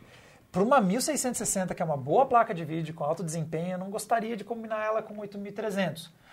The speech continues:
Você vai conseguir jogar bastante coisa, mas vai ter horas que oito mil e trezentos vai puxar o time pra baixo. Vai ser a bigorna da tua combinação.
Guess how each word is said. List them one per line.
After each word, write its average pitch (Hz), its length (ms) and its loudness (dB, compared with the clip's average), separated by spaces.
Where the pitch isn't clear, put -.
Você - 120 -8
vai 160 100 8
conseguir 175 220 2
jogar 185 180 8
bastante 180 340 2
coisa, 214 500 6
mas 185 180 0
vai 185 100 6
ter 196 120 2
horas 175 320 6
que 202 100 -4
oito 196 160 -2
mil 190 80 -6
e - 20 -10
trezentos 185 400 -2
vai 180 160 8
puxar 185 320 4
o 180 60 8
time 180 240 -4
pra 196 120 2
baixo. 156 360 2
Vai 135 100 -8
ser 147 140 -6
a 143 40 -2
bigorna 156 480 6
da 156 120 -4
tua 170 100 -2
combinação. 170 560 -4